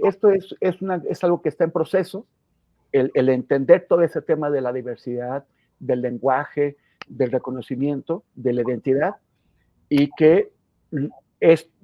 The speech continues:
a mí me parece que el resultado de esto es que está, eh, motivando, animando el debate público y ayudando a que muchas personas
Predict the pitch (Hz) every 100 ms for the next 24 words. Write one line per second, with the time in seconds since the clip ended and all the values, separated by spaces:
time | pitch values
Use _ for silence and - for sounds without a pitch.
0 | 131 131 147 160 156 147 160 147 143 147
1 | 123 139 147 147 147 151 - 160 _ _
2 | _ - 139 185 160 180 180 - _ _
3 | _ _ - 139 139 151 156 156 170 175
4 | 208 185 147 151 151 151 170 226 240 180
5 | 143 135 143 - 127 127 117 120 - 107
6 | _ _ _ _ - 156 151 180 196 202
7 | 208 156 156 208 233 - - 147 - 202
8 | 175 147